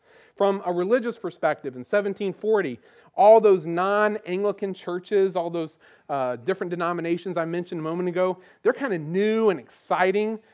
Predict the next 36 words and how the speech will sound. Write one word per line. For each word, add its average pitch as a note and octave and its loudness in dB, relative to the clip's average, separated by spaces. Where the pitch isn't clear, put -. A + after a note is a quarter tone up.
even C4+ 0
a G3 0
little F#3 4
risque E3 0
because D#3+ -6
they're, D3+ 0
they're E3+ 0
not F#3 -2
authorized F3+ 0
or D#3+ -2
approved F#3 0
by E3 4
the D3+ -8
Anglican E3 -8
Church, E3+ -6
by D#3+ -6
the C3 -8
Church E3+ -6
of D3+ -12
England. F3 -4
And E3 -8
so E3 -2
to E3+ -10
be G#3 0
a F3+ -4
part G3 0
of G3 4
those F#3 0
churches F#3+ -8
is A#2+ -18
kind G#3+ -10
of, C3 -12
kind C#4+ -4
of A3 -4
exciting, F3 -4
but D3+ -4